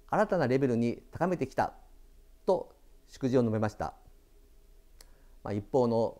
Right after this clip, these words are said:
バイデン大統領は、ナトーの同盟国として、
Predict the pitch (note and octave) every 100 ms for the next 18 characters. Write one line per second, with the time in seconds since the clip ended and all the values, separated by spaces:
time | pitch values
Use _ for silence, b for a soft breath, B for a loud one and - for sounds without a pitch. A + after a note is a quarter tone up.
0 | - G#2+ C#3 B2+ A2+ G#2+ A2 A2 G#2+ G2
1 | G#2 A2+ - b b b - B2 F3 F3
2 | C#3 A#2+ B2 - - - G#2+ C#3 E3+ F3
3 | B2+ A#2 G#2 - G2 E2